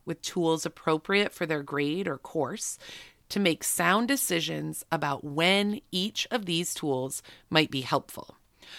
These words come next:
recognizing both the insight to be gained and their limitations."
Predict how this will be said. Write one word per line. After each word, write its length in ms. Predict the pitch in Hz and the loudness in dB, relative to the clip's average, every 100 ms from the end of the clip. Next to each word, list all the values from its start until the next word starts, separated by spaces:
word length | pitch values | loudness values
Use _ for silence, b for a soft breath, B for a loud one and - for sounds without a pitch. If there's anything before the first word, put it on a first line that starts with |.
| B - | B 6
recognizing 840 | 180 202 196 170 147 - 147 143 | 6 6 2 2 2 0 -2 0
both 380 | 156 147 - - | -2 -2 -6 -4
the 180 | 147 - | -4 0
insight 640 | 165 175 190 - 233 - | 2 2 2 2 2 0
to 100 | - | -6
be 80 | 208 | -6
gained 520 | 202 175 147 143 156 - _ | 0 0 2 0 -4 -10 _
and 420 | 175 160 139 139 - | 0 0 0 -4 -12
their 180 | - 165 | -2 0
limitations." 1040 | 151 139 139 - - - - - - - | 0 -2 -4 -8 -10 -10 -12 -16 -14 -14